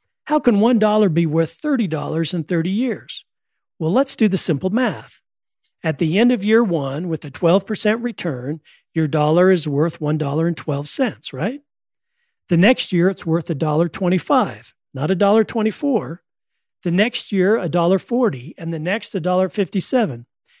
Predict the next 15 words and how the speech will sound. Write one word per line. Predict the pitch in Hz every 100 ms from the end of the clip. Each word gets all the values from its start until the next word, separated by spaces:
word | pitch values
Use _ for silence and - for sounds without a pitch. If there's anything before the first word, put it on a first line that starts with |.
| _
You | 214
see, | - 240
the | 208 208 262
increase | 285 - 233 185 -
each | - 202 -
year | 254 233
starts | 165 - 202 202 208
to | -
get | 175 190 175
bigger. | - 285 196 104 _ _ _ _ _ _ _
In | 180
fact, | - 254 254 151 160 - -
in | - 180
year | 180 165
twenty-nine, | - 202 202 175 170 254 285 185 143 175